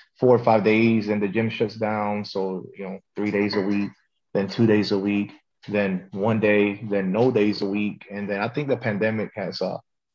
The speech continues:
played a major factor of, you know, of, you know, not doing anything. And that's not, you know, it's for everybody,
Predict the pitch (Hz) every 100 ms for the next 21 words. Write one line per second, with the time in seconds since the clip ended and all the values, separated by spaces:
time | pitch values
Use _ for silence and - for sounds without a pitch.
0 | _ - 113 110 98 107 92 95 - 110
1 | 110 104 98 - - 95 98 - _ _
2 | _ _ _ _ _ _ _ _ - 123
3 | 117 101 95 98 92 92 - - - _
4 | - 104 98 107 101 110 101 117 117 92
5 | 98 101 - 107 95 98 87 92 - -
6 | 98 110 95 92 98